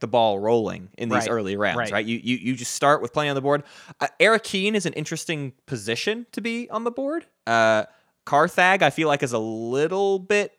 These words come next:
Speaker 1: better in terms of just, like, what you have access to. Maybe
Speaker 2: The
Speaker 1: that's wrong. This
Speaker 2: distance.
Speaker 1: is
Speaker 2: No, I agree, 'cause
Speaker 1: Yeah.
Speaker 2: the distance between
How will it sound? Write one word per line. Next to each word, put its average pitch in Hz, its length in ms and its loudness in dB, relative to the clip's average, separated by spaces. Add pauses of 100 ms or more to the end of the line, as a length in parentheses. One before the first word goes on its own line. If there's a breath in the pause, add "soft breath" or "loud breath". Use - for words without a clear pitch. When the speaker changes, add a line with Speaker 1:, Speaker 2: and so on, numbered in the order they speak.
(320)
Speaker 1:
better 214 680 0
in 156 180 -6
terms 151 320 -2
of 131 100 -2
just, 139 200 -6
like, 113 120 -4
what 127 160 0
you 127 120 -2
have 113 120 -2
access 117 520 -4
to. 214 320 -6 (220 soft breath)
Maybe 254 140 2
Speaker 2:
The 220 60 6
Speaker 1:
that's 156 100 4
wrong. 175 120 10
This 180 80 0
Speaker 2:
distance. 147 340 0
Speaker 1:
is - 100 -18
Speaker 2:
No, 139 260 6
I 139 140 6
agree, 117 320 0
'cause 208 100 2
Speaker 1:
Yeah. 139 200 4
Speaker 2:
the 127 80 0
distance 151 440 0
between 131 300 -4